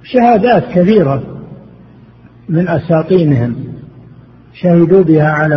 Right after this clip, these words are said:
أنفسهم أنهم ما أدركوا إلا الحيرة والتيه، لأنهم تركوا الكتاب والسنة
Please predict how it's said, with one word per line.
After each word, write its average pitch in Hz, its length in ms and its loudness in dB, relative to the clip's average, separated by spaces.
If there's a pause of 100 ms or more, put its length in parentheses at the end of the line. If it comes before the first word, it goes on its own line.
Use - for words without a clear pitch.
أنفسهم 131 640 -4 (1300)
أنهم 165 520 0 (320)
ما 165 380 0
أدركوا 165 640 -2
إلا 165 280 0
الحيرة 131 560 -2 (1600)
والتيه، 160 640 0 (1300)
لأنهم 170 880 2 (580)
تركوا 202 400 0
الكتاب 147 500 -2
والسنة 123 460 -8